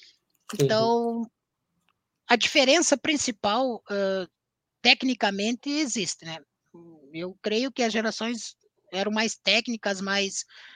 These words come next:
Speaker 2: de mais qualidade, uma compreensão também, principalmente esse, esse dois mil aí que a gente, que a gente jogou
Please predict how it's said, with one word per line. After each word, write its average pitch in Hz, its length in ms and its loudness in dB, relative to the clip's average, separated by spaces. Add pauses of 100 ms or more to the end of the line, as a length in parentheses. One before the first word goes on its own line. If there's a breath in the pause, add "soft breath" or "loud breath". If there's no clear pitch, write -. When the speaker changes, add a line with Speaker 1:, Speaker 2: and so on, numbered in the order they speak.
(120 loud breath)
Speaker 2:
de 196 120 -4
mais 202 240 0
qualidade, 185 1400 -2
uma 190 400 -8
compreensão 214 840 0
também, 202 640 -2 (640)
principalmente 269 680 2
esse, 240 300 -2 (420 loud breath)
esse 226 260 2
dois 233 440 6
mil 220 380 4
aí 208 180 4
que 226 120 0
a 202 60 2
gente, 202 280 -4 (180)
que 190 200 -6
a - 20 -8
gente 202 280 -2
jogou 180 840 -2